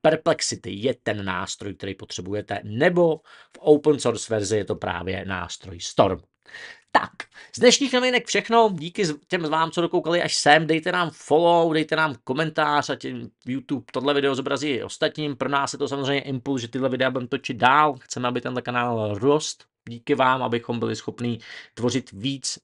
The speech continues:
kvalitnějšího, lepšího obsahu, takže nám dejte follow a vidíme se u dalších videí.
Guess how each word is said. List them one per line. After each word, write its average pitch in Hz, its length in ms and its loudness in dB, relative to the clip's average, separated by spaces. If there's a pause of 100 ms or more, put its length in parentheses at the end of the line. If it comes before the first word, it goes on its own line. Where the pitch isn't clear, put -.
(160)
kvalitnějšího, 127 600 0
lepšího 123 280 -2
obsahu, 185 460 -4
takže 110 240 -10
nám 120 160 0
dejte 120 200 -2
follow 160 420 -2 (200)
a 113 260 2
vidíme 110 440 -6
se 110 320 -2
u 104 400 -4 (440)
dalších 107 680 -4 (140)
videí. 95 380 -8